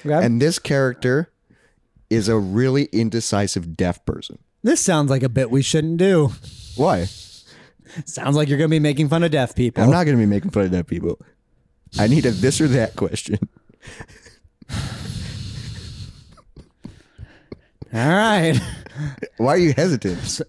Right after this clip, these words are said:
Speaker 1: this is Robert doing this.
Speaker 2: Why are you hesitant?
Speaker 1: All right. Would you rather be cremated or buried?
Speaker 2: Hmm.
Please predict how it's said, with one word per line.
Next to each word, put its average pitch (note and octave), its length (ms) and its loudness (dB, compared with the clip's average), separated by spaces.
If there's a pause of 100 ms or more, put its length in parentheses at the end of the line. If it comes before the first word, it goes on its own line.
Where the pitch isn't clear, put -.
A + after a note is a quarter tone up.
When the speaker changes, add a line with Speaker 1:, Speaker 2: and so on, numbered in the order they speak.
(200)
Speaker 1:
this B2+ 160 -4
is C3 100 -2
Robert F3 340 2
doing G#3+ 360 2
this. D3+ 440 0 (420)
Speaker 2:
Why - 100 0
are B3 40 2
you A#3 120 4
hesitant? D3 680 2 (600)
Speaker 1:
All A#3 80 2
right. E3 180 4
Would F3 200 4
you F#3+ 180 4
rather F3 360 4
be D#3 340 4
cremated F3+ 460 2
or F3+ 80 2
buried? B2+ 460 0 (360)
Speaker 2:
Hmm. F2 440 0